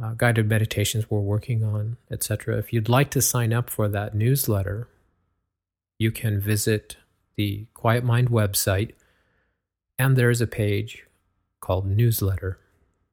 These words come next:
And some lucky person who signs up will be sending you a Quiet Mind t-shirt. As always, please share this podcast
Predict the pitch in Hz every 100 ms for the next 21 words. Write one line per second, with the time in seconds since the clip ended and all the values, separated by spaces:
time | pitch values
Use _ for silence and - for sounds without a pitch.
0 | _ _ _ _ _ _ _ _ _ _
1 | _ _ _ _ _ _ _ _ _ -
2 | 120 110 104 - - _ _ _ _ _
3 | _ _ _ - - 123 113 110 113 -
4 | 104 - 117 - 101 101 110 - 110 98
5 | - 107 120 - - _ _ _ _ _
6 | - 113 104 98 - 110 104 104 98 101
7 | 107 - _ _ _ _ - - - 107
8 | 98 98 92 101 98 101 85 - 87 -
9 | - _ _ _ _ _ _ _ _ _
10 | _ _ _ _ _ _ _ _ _ 123
11 | 123 - 113 117 117 - - 170 180 -
12 | 127 127 139 120 107 - 107 101 - 101
13 | 98 - -